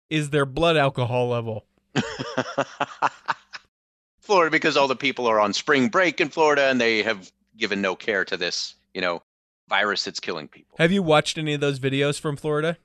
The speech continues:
Speaker 2: I, I, I have.
Speaker 1: Yeah.
Speaker 2: I
Speaker 1: What? We don't
Speaker 2: I didn't want to admit it <laughs> because it's women in bikinis.
Speaker 1: Yeah,
Speaker 2: It's young
Speaker 1: well,
Speaker 2: girls in
Speaker 1: well, now,
Speaker 2: bikinis.
Speaker 1: well, but it's also, you know, really farmer tanned white guys, uh, on the beach
Speaker 2: With a
Speaker 1: as well.
Speaker 2: backwards baseball cap.
Speaker 1: Yeah.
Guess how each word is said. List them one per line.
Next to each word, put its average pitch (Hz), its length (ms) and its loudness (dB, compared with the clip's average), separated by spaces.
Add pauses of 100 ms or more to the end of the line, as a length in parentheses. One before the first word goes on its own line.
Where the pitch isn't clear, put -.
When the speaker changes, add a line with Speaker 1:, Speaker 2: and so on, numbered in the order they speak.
(640)
Speaker 2:
I, - 80 -4 (180)
I, 120 260 2
I 120 120 2
have. 110 520 -2
Speaker 1:
Yeah. 143 180 -2 (920)
Speaker 2:
I 208 80 2
Speaker 1:
What? 233 140 10 (340)
We 262 140 4
don't 294 280 4
Speaker 2:
I 135 60 2
didn't 196 220 2
want 175 160 6
to 156 60 0
admit 120 280 -2
it - 200 -10 (280)
<laughs> - 640 -20
because 196 220 2
it's 185 180 0
women 190 280 4
in 139 60 -2
bikinis. 107 540 -6
Speaker 1:
Yeah, 202 120 -2
Speaker 2:
It's - 140 -6
young 220 120 4
Speaker 1:
well, 208 100 8
Speaker 2:
girls - 340 -6
in 240 60 -4
Speaker 1:
well, 277 60 0
now, 220 180 0
Speaker 2:
bikinis. 170 200 -6
Speaker 1:
well, 254 220 8
but 294 120 -2
it's 294 160 -4
also, 214 400 2
you 202 180 -2
know, 147 240 0 (260)
really 196 440 4
farmer 180 440 2
tanned 165 360 -2
white 156 420 0
guys, 135 580 0 (120)
uh, 143 40 -8 (300)
on 139 220 -6
the 139 60 -4
beach 135 340 -12
Speaker 2:
With 143 100 -4
a - 40 -6
Speaker 1:
as 127 60 -10
well. 147 140 2
Speaker 2:
backwards 135 320 2
baseball 135 320 -6
cap. - 420 -4
Speaker 1:
Yeah. 139 100 0